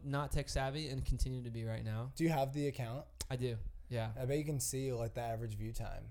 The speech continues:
Speaker 1: Maybe I should look
Speaker 2: and
Speaker 1: back.
Speaker 2: see what the engagement
Speaker 1: If
Speaker 2: is
Speaker 1: people
Speaker 2: and see if people
Speaker 1: finish.
Speaker 2: watch it all the way
Speaker 1: Yeah.
Speaker 2: through.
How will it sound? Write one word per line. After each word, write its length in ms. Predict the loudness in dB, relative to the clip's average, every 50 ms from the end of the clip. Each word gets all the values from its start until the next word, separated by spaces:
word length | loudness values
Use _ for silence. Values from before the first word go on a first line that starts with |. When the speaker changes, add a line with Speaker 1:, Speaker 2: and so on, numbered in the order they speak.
| -10 -4 -2
Speaker 1:
Maybe 120 | 0 0
I 40 | 0
should 180 | -2 -2 -2
look 140 | -2 -2 2
Speaker 2:
and 80 | 4 4
Speaker 1:
back. 80 | 4
Speaker 2:
see 80 | 4 4
what 160 | 4 4 2
the 80 | 2 0
engagement 420 | 0 0 0 0 0 -2 -2 0
Speaker 1:
If 60 | 0
Speaker 2:
is 60 | 0 2
Speaker 1:
people 120 | 2 4 2
Speaker 2:
and 40 | 4
see 140 | 4 2 4
if 60 | 4
people 60 | 4 4
Speaker 1:
finish. 120 | 4 4
Speaker 2:
watch 260 | 4 2 0 0 0 -2
it 140 | -2 -2 -2
all 100 | -4 -2
the 60 | 0
way 80 | 2 4
Speaker 1:
Yeah. 160 | 4 4 4
Speaker 2:
through. 140 | 2 2